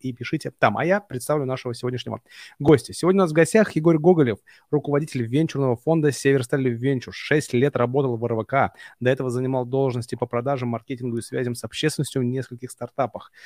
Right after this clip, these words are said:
Также он ангел-инвестор. В две тысячи девятнадцатом году издание Global Corporate Venturing признало фонд Северсталь Венчур с прорывом года. В том же году Егор Гоголев стал лауреатом, э, G C V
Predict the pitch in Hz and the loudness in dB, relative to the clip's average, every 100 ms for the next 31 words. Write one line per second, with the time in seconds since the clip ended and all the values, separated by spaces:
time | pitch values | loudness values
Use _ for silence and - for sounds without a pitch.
0 | - - 160 135 131 123 127 120 120 123 | -20 -4 -2 0 -2 -2 -2 0 2 2
1 | 127 - 92 107 113 175 156 143 170 - | 2 0 -12 -8 -6 -6 -6 -2 -2 0
2 | 139 139 160 135 139 127 127 135 131 - | -2 0 2 2 2 0 0 0 -2 -8
3 | - 123 127 131 - 123 135 - 196 147 | -8 -4 -2 -4 -6 -4 -4 2 4 4
4 | - - - _ _ 139 123 151 147 127 | -2 -14 -20 _ _ -2 0 0 2 2
5 | - 151 135 - 139 131 131 131 127 170 | 0 -2 -2 -2 -2 -2 -2 -2 -2 -2
6 | 180 160 - - 135 147 147 143 123 139 | -4 -8 -10 -4 -2 0 0 -2 -4 -6
7 | 143 156 120 98 - - - 196 185 143 | 4 4 4 0 -8 -20 -2 4 4 4
8 | 147 165 127 131 123 139 143 135 - 131 | 4 4 4 0 0 0 0 -2 -2 -2
9 | 123 120 127 - 127 127 127 123 123 131 | 0 0 -2 -4 -6 -6 -6 -8 -6 -6
10 | 127 - 123 127 151 127 | -6 -6 -6 -4 -6 -8